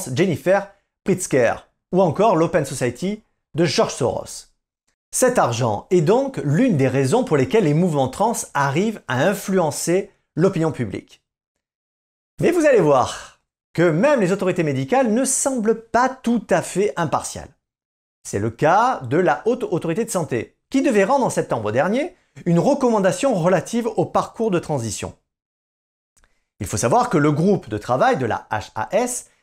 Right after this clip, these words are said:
est essentiellement composé d'experts qui adhèrent aux thèses des mouvements transactivistes.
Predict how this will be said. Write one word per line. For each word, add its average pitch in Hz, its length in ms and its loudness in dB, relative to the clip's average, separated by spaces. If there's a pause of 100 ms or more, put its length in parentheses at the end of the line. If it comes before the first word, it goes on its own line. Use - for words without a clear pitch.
(240)
est 180 180 2
essentiellement 233 480 0
composé 220 380 0
d'experts 147 580 0 (140)
qui 196 120 2
adhèrent 254 440 4 (360)
aux 185 120 4
thèses 247 500 2
des 190 100 2
mouvements 185 440 0
transactivistes. - 1120 -4